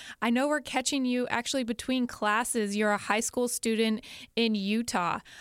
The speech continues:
I heard about your story when my colleague Rachel highlighted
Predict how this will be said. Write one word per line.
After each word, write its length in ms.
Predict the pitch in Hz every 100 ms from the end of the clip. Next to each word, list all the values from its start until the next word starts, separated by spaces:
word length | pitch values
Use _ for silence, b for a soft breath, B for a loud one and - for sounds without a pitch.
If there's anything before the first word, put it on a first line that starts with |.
| B -
I 340 | 214 214 214 220
heard 220 | 233 277
about 240 | 254 226
your 140 | 233 220
story 360 | - 220 220
when 200 | 220 208
my 200 | 202 190
colleague 640 | - - 233 233 220 208 -
Rachel 680 | 202 202 220 220 196 190 196 B B - 208
highlighted 760 | 226 240 233 226 220 214 185